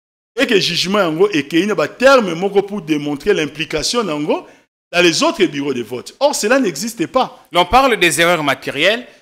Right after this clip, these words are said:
Speaker 2: parce que les arrêts de la Cour, hein, ne sont susceptibles d'aucun recours. Euh,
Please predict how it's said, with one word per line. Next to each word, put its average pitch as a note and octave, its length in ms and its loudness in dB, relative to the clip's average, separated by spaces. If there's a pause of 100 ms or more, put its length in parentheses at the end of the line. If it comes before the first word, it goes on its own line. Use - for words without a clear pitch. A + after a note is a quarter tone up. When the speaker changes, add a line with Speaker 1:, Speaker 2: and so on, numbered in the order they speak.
(160)
Speaker 2:
parce - 140 -10
que D#3+ 100 -8
les B2+ 380 -6
arrêts A#2+ 200 0
de C3+ 60 -6
la A#2 140 -2
Cour, C#3 340 -4
hein, A2 420 -6 (300)
ne A2+ 220 -8
sont C#3+ 160 -4
susceptibles - 560 -10
d'aucun B2 280 -10
recours. C4 640 -6 (480)
Euh, A#2+ 600 -8